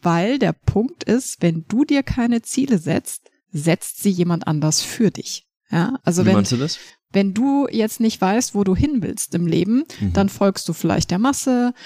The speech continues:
Speaker 1: oder du machst das, was deine beste Freundin oder dein bester Freund macht oder du machst das, was deine Eltern von dir wollen, ne? Und irgendwann stellst du dann an einem Punkt vielleicht fest, „Boah,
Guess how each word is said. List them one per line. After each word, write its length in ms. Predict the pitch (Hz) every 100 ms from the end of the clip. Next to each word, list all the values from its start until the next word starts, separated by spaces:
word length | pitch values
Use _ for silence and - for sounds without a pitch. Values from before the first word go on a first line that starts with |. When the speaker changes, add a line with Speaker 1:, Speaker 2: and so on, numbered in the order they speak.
| -
Speaker 1:
oder 220 | - 202 190
du 80 |
machst 320 | 175 165 - 160
das, 200 | 160 -
was 120 | 170
deine 240 | 143 147
beste 280 | - 196 -
Freundin 540 | - - 262 247 247 226
oder 180 | 175
dein 180 | 170 165
bester 280 | 170 190 233
Freund 480 | - - 262 254 -
macht 260 | 226 226
oder 180 | - 175
du 80 | 160
machst 240 | 160 -
das, 160 | - -
was 120 | 208
deine 220 | 233 233
Eltern 320 | 233 247 247 233
von 180 | 233
dir 180 | 220 214
wollen, 400 | 208 208 208 220 220 - - -
ne? 120 | 240
Und 160 | 220 -
irgendwann 440 | 277 294 254 226
stellst 320 | - 208 226
du 40 | 214
dann 180 | 196 190
an 120 | 190
einem 100 | 180
Punkt 280 | - 247 -
vielleicht 380 | 185 175 190
fest, 360 | - 190 220 -
„Boah, 280 | 180 196